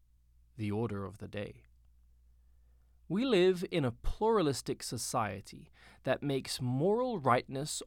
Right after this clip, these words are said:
or wrongness subject to individual choices and decisions. No one standard or rule regulates human behavior. Postmodernism promotes the idea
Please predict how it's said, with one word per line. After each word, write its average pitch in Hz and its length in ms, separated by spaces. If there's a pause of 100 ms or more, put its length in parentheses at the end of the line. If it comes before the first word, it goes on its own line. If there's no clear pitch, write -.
or 233 240
wrongness 220 720
subject - 720
to 123 160
individual 104 640
choices 180 720
and 185 220
decisions. - 760 (880)
No 185 160
one 185 300
standard 147 580
or 120 240
rule 120 400
regulates 110 760
human 98 260
behavior. 120 600 (1200)
Postmodernism 202 800
promotes 135 440
the 143 180
idea 92 440